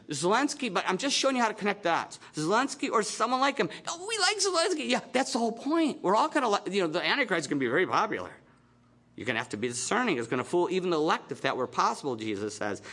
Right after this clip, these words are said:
Someone like him will rise to the top to save the world, to unify us. Okay? That is what's gonna happen.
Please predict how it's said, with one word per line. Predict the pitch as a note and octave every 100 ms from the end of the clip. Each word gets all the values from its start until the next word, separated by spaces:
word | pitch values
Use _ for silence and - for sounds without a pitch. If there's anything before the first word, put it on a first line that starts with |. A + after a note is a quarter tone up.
| - -
Someone | - A3 C4
like | C4+ A#3+
him | B3
will | A3 E3+
rise | D#3 D#3 F#3 A#3 B3 -
to | B3
the | B3
top | - - G#3 G#3 - -
to | D#3
save | C#3+ - - G3+ A3 B3 G#3+
the | A3+
world, | A3+ A#3 A#3 A#3 A3 - -
to | G#3
unify | F#3+ F#3 A#3 C#4 C4+ C4 B3 A#3+ A#3+
us. | G3 - - - - -
Okay? | - - E3+ G#3 - -
That | D3+ F#3+ - -
is | A3
what's | F#3 G3+
gonna | - G3 F#3
happen. | G#3+ G#3+ B2